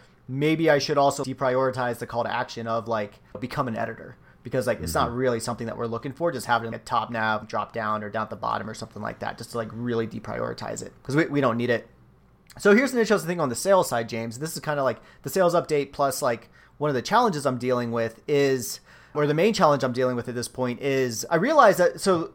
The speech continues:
Speaker 1: all the demos that I did in February, we're in March now, in February, they were all with companies that are producing, like, six figures of content a month. So a few in-house teams and then a few agencies. And so I was talking with my, with my coach, Chris, last week,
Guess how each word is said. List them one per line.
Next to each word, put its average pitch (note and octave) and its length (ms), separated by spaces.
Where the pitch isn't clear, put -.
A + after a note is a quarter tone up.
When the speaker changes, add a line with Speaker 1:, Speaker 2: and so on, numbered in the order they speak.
Speaker 1:
all A3 200
the A#3+ 100
demos D#3 580
that D3 120
I C#3 120
did C3+ 460
in C#3 480
February, B2+ 440
we're C3 140
in A#2+ 60
March - 260
now, A2+ 160
in A#2 60
February, A#2 680
they D3+ 120
were E3+ 240
all G3+ 300
with G3 200
companies D#3+ 360
that D3 80
are D#3+ 60
producing, C#3 460
like, A#2+ 360
six - 420
figures D3 380
of B2 100
content B2 400
a A2 40
month. G#2+ 360
So - 180
a C#3 60
few G#3+ 220
in-house E3 400
teams A3 460
and D#3+ 160
then D#3+ 160
a D3+ 60
few E3 220
agencies. C#3+ 840
And D#3 80
so F#3+ 80
I - 20
was D#3+ 60
talking C#4 280
with E3+ 160
my, C3+ 180
with C#3 220
my C3+ 120
coach, C3 320
Chris, - 360
last C#3 260
week, G3 280